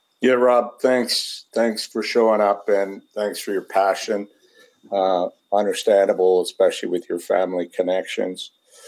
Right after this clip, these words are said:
What, what would, um, and I'm really interested in this because it seems like, um, we may not have the nuanced systems that we need in place. And what would you suggest?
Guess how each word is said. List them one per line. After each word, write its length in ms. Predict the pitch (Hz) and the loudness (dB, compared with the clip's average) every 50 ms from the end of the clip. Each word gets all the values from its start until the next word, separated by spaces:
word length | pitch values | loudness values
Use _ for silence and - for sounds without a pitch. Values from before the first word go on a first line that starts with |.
| - - - - _ - | -20 -20 -20 -20 _ 0
What, 280 | - 233 359 - - - | 2 2 2 2 -4 -8
what 320 | 170 156 208 311 - - | 0 2 2 2 2 2
would, 480 | 226 226 214 185 - - 123 160 156 - | 4 4 4 4 2 -2 -6 -6 0 2
um, 420 | 139 131 131 131 127 131 135 131 - | 2 4 4 2 2 0 -2 -2 0
and 140 | 135 131 135 | 0 2 4
I'm 200 | 143 143 143 139 | 2 2 2 2
really 340 | 151 165 175 180 165 143 135 | 2 2 4 2 2 2 2
interested 440 | 127 139 135 - - - 139 120 | 2 2 0 -4 -8 -4 -2 0
in 200 | 113 110 104 104 | 2 0 0 -2
this 260 | 104 107 107 107 - - | -2 -2 -2 -2 -4 -6
because 400 | - 120 113 - 127 113 107 113 | -10 -10 -2 0 0 0 0 -2
it 100 | 107 - | -10 -10
seems 420 | - - 143 139 135 131 - - | -8 -6 -4 -4 -2 -4 -2 0
like, 340 | 117 113 110 107 101 98 - - - _ _ _ _ _ _ _ _ _ _ _ _ _ _ _ _ - | 2 4 4 4 2 0 -2 -16 -20 _ _ _ _ _ _ _ _ _ _ _ _ _ _ _ _ -2
um, 540 | 107 104 101 101 101 98 98 98 104 113 - _ _ _ _ _ _ _ _ _ _ _ _ _ _ _ _ _ _ _ | 0 2 2 2 2 2 0 -2 -6 -12 -14 _ _ _ _ _ _ _ _ _ _ _ _ _ _ _ _ _ _ _
we 360 | 107 101 101 107 110 110 110 | -14 -10 -4 -2 0 0 0
may 400 | 104 104 101 104 107 113 117 120 | 0 -2 -4 0 2 2 2 2
not 220 | 113 113 107 101 101 | 2 2 2 2 2
have 420 | 107 104 101 101 101 90 92 92 | 2 2 4 2 2 0 -4 -10
the 640 | 92 101 101 98 98 95 95 92 92 92 87 - _ _ _ _ _ _ _ _ _ _ _ _ _ _ _ _ - | -8 -8 -6 -6 -6 -8 -8 -8 -8 -10 -10 -12 _ _ _ _ _ _ _ _ _ _ _ _ _ _ _ _ -8
nuanced 560 | 104 107 117 127 123 123 117 110 104 104 - | -2 0 2 4 4 4 4 2 2 0 -2
systems 720 | - - - 110 107 - - 107 92 87 87 82 - - | -4 0 0 0 0 0 0 0 0 0 -2 -6 -10 -4
that 160 | 95 92 87 | -2 -2 -2
we 120 | 85 92 92 | -2 -4 -6
need 260 | 90 92 92 92 90 | -6 -4 -4 -2 -2
in 160 | 87 85 85 | -4 -4 -6
place. 420 | - - 98 98 92 90 87 - | -6 -2 0 2 2 2 0 -4
And 180 | 104 98 98 101 | -6 -6 0 2
what 200 | 113 135 135 - | 2 2 2 2
would 160 | 135 127 120 | 0 -2 0
you 180 | 113 110 110 101 | 0 -2 -2 -2
suggest? 840 | - - 98 95 87 98 95 85 78 78 87 101 - - - - | -2 -2 -4 0 2 2 2 2 2 -2 -6 -6 -8 -10 -16 -20